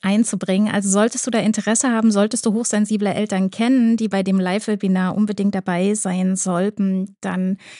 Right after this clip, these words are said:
schau doch gerne in die Shownotes. Da findest du den Link zu allen weiteren Informationen und zur Anmeldung.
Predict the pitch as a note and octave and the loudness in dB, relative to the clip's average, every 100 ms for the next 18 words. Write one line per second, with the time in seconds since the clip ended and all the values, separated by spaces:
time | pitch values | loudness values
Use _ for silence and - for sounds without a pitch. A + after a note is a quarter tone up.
0 | - - F#3+ A3 G#3+ G3 G3+ F#3 F#3+ F#3+ | -14 -2 0 2 0 0 2 0 0 -2
1 | - F#3 F#3 E3+ F3+ - F#3 F3+ G3 F#3 | 0 0 0 -2 -4 -6 -4 -4 -2 -2
2 | F3+ F#3+ F#3 F3+ F3 F3+ G3+ - - - | -2 -4 -4 -4 -2 -2 -2 -4 -10 -8
3 | F3+ F#3+ G3 F#3 F#3+ G3 G3 G3 F#3+ G3 | -2 0 2 0 -2 0 0 -2 -2 -2
4 | F#3+ - F3+ F#3 - G3+ - F#3+ - D#3+ | -2 -2 -2 -2 -2 -2 -2 -6 -8 -6
5 | E3+ E3 E3 - - G3 | -6 -6 -8 -8 -6 -6